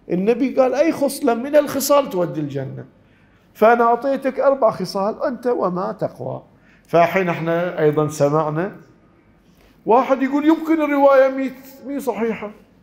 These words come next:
ومنو قال لك تدور عن صحتها؟ رواية موجودة في الكتب. أنت تتوقع إذا وعدت بثواب وعملت لها الثواب، تالي يوم القيامة خيب الله ظنك، يقول لك: "لا، هاي الرواية ضعيفة، أنا ما أعطيك ثواب".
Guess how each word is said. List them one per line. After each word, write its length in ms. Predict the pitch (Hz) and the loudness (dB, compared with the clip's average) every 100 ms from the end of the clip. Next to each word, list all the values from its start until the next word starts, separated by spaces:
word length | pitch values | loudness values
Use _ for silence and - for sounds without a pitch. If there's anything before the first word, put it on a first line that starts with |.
| _ _ | _ _
ومنو 280 | 147 175 202 | -4 0 0
قال 240 | 190 208 | 2 2
لك 120 | 190 185 | 0 -4
تدور 400 | 165 190 190 170 | -4 -2 0 -2
عن 120 | 170 | -4
صحتها؟ 540 | - 160 175 165 165 - | -8 -10 -10 -12 -12 -4
رواية 220 | 160 180 | 2 2
موجودة 340 | 170 165 180 202 | 2 -2 -2 -4
في 80 | |
الكتب. 360 | 175 202 185 196 - _ _ _ _ _ _ _ _ _ _ _ _ _ _ _ _ _ 165 | -6 -12 -12 -16 -18 _ _ _ _ _ _ _ _ _ _ _ _ _ _ _ _ _ -4
أنت 200 | 139 190 | 2 2
تتوقع 840 | 170 165 175 202 - 240 190 - - - _ _ _ _ | 2 2 2 2 2 0 0 -6 -20 -20 _ _ _ _
إذا 220 | 160 170 | 2 6
وعدت 440 | 170 165 160 226 180 | 6 6 6 2 0
بثواب 600 | 165 165 175 254 226 143 | -2 2 2 2 0 -2
وعملت 560 | - 135 175 220 - | -4 -2 0 -2 -2
لها 180 | 160 170 | 0 0
الثواب، 600 | 175 - 165 202 262 190 - - _ _ - | 0 -4 -2 0 -2 -4 -10 -20 _ _ 2
تالي 220 | 175 190 | 4 4
يوم 140 | 190 | 2
القيامة 400 | 180 185 190 214 | 0 0 0 0
خيب 320 | 196 190 180 | 0 0 2
الله 180 | 170 170 | 2 0
ظنك، 400 | 175 147 156 196 | 0 -2 -2 -4
يقول 180 | 160 151 | -4 -4
لك: 140 | 160 | -4
"لا، 160 | 196 151 | -2 0
هاي 100 | 151 | -2
الرواية 280 | 143 147 151 | -2 -2 -2
ضعيفة، 420 | 139 135 135 135 | -4 -6 -8 -12
أنا 100 | 123 | -14
ما 60 | 127 | -18
أعطيك 260 | 117 139 - | -16 -18 -12
ثواب". 360 | 123 131 170 | -8 -8 -10